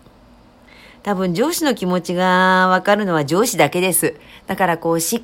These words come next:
かり管理職同士がつながっておくことが大事なんでしょうね。で、そもそも、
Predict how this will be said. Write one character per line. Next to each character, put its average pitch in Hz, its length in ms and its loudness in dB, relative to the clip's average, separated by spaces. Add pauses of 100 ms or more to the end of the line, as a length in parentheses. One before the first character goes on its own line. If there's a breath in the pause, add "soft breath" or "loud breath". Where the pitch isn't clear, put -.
(100)
か 370 120 2
り 254 160 0
管 277 260 -2
理 311 120 -2
職 320 280 -4
同 349 160 -4
士 - 140 -2
が 143 120 0
つ 143 160 -8
な 175 160 2
が 214 120 2
っ 226 100 -2
て 196 100 0
お 233 120 2
く 240 160 -2
こ 240 180 2
と 247 240 4
が - 160 4
大 165 220 4
事 170 100 -4
な 208 140 -2
ん 196 40 -6
で 170 120 -4
し 156 120 -8
ょ 143 100 -6
う 135 40 -8
ね。 202 320 0 (1120 loud breath)
で、 208 180 -2
そ 320 160 0
も 349 120 0
そ 226 140 0
も、 190 440 4